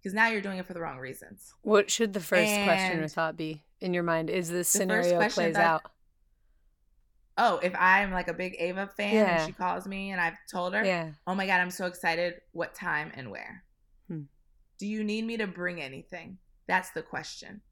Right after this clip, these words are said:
Speaker 1: Maybe she needs you to come take notes. Maybe she needs you to have your laptop to cut some music. The question for me when I am looking, seeking mentorship is, "How can I contribute to this situation? Do you need me to bring anything?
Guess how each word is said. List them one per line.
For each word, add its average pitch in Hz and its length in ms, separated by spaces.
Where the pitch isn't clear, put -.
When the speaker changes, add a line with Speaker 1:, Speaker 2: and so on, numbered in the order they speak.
Speaker 1:
Maybe 196 280
she 208 160
needs 202 180
you 202 80
to 190 80
come 190 220
take 185 260
notes. - 460
Maybe 170 180
she 190 160
needs 196 200
you 202 60
to 208 60
have 196 160
your 196 140
laptop 190 600
to - 80
cut - 240
some 185 180
music. 170 440
The 165 100
question 226 460
for 170 160
me 220 420
when 160 160
I 170 220
am 202 200
looking, 196 360
seeking 220 600
mentorship 220 680
is, 175 100
"How 226 220
can 214 160
I 202 140
contribute 220 720
to 220 160
this 196 240
situation? 170 720
Do 185 80
you 202 80
need 233 80
me 262 80
to 269 80
bring 247 260
anything? 175 640